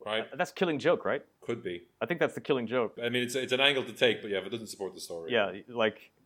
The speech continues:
Speaker 2: it's the only thing that separates you, the two of us is, like, one bad day or so, so, some-, something like that. Yeah, where
Speaker 1: Yeah.
Speaker 2: the Joker says that to Batman.
Speaker 1: Yeah.
Speaker 2: I think that's, I think that's where it's from.
Speaker 1: I could have sworn it was something else as well. So I remember seeing live action, but I don't know.
Speaker 2: Yeah, probably.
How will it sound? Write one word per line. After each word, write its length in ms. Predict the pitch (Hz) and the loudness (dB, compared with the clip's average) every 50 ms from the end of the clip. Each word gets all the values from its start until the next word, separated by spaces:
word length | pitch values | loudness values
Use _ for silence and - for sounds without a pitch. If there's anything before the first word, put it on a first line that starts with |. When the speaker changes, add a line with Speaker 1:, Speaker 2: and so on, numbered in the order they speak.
| _ | _
Speaker 2:
it's 80 | _ - | _ -6
the 80 | - - | -2 2
only 180 | 165 156 156 139 | 2 4 2 4
thing 100 | 151 143 | 2 0
that 100 | 123 - | -2 2
separates 460 | - 143 - 131 135 127 113 - - | 0 0 2 2 0 0 0 -2 -6
you, 100 | 131 127 - | -8 -8 -6
the 240 | 120 113 113 110 110 | -6 -6 -6 -6 -4
two 160 | - 139 127 | -2 0 0
of 80 | 117 117 | 2 4
us 180 | 117 113 113 | 2 2 2
is, 100 | 107 98 | -2 -2
like, 160 | 107 104 95 104 | -2 -2 -2 0
one 220 | 107 110 107 107 | 0 0 0 0
bad 240 | 98 113 101 98 95 | 2 2 2 2 2
day 140 | - 101 98 | 2 2 2
or 80 | 95 | 2
so, 180 | 92 - 147 139 | 2 2 2 2
so, 160 | 135 - 151 | 2 2 0
some-, 200 | 131 - 160 139 | 0 0 -2 0
something 240 | - 147 123 120 107 | 0 0 0 0 -2
like 140 | 98 95 - | -4 -4 -4
that. 180 | 92 78 - - | -6 -8 -8 -6
Yeah, 160 | 107 98 95 | -6 -6 -4
where 180 | 95 107 117 113 | -2 0 0 2
Speaker 1:
Yeah. 120 | 117 107 | 2 0
Speaker 2:
the 80 | 113 120 | -2 2
Joker 280 | - 143 131 127 123 113 | 4 4 4 4 2 -2
says 180 | - 123 107 92 | 0 0 0 0
that 140 | 110 98 | -2 -4
to 40 | - | -4
Batman. 340 | 92 101 98 95 - 82 - _ _ _ _ _ _ | 0 0 0 0 0 -8 -14 _ _ _ _ _ _
Speaker 1:
Yeah. 140 | 110 98 90 - - _ _ _ _ _ _ - - - - | -8 -8 -8 -10 -12 _ _ _ _ _ _ -20 -18 -12 -12
Speaker 2:
I 40 | - | -12
think 200 | - - 135 120 | -6 -4 -4 0
that's, 240 | - 90 - - - | 0 -2 -2 -2 -10
I 60 | 98 | -10
think 200 | 95 - - 135 | -8 -4 -4 0
that's 180 | - 107 - - | 0 0 -2 -2
where 60 | - 82 | -8 -8
it's 100 | - - | -8 -8
from. 140 | - - - - _ _ _ - _ _ _ _ _ _ | -12 -14 -14 -14 _ _ _ -20 _ _ _ _ _ _
Speaker 1:
I 40 | - | -14
could 100 | - 147 | -8 -8
have 80 | 143 | -6
sworn 160 | 127 131 127 123 | -4 -4 -4 -4
it 20 | |
was 80 | 107 - | -6 -8
something 200 | - 113 104 95 | -10 -12 -10 -10
else 160 | 101 101 - 95 | -10 -10 -12 -14
as 100 | 78 80 | -14 -8
well. 200 | 90 90 85 76 | -8 -8 -8 -8
So 140 | - 104 | -10 -8
I 40 | 101 | -8
remember 220 | 98 104 104 95 - | -6 -6 -6 -10 -10
seeing 220 | - 95 85 85 | -10 -12 -10 -10
live 160 | 87 85 82 85 | -10 -10 -10 -10
action, 240 | 85 - - 78 73 73 | -12 -12 -14 -20 -20 -18
but 80 | 82 | -16
I 20 | 87 | -16
don't 80 | 82 76 | -16 -18
know. 60 | 76 _ - | -18 _ -12
Speaker 2:
Yeah, 120 | - 85 73 - _ - - - - _ _ _ - | -10 -10 -10 -10 _ -20 -20 -20 -20 _ _ _ 2
probably. 360 | 170 151 131 101 90 82 | 2 2 2 0 -4 -8